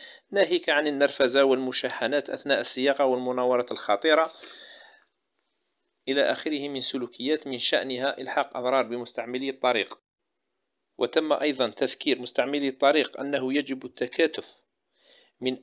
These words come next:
أجل العمل على رمضان بدون حوادث، وأن الدرك الوطني في خدمة المواطن سواء في الميدان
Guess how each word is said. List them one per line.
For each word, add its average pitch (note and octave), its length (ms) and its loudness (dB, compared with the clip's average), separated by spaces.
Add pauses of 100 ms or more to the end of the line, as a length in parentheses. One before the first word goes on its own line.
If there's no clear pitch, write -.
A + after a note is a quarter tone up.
أجل B2+ 240 -4
العمل C3+ 340 0
على A#2 420 0
رمضان B2+ 500 0
بدون C#3 280 -8
حوادث، C#3+ 540 -2 (240)
وأن D3 260 -2
الدرك D3 340 0
الوطني D3 420 0
في B2 160 -8
خدمة C#3 560 -8 (440)
المواطن C#3+ 520 0
سواء C#3+ 480 2
في - 160 -12
الميدان C#3+ 520 -2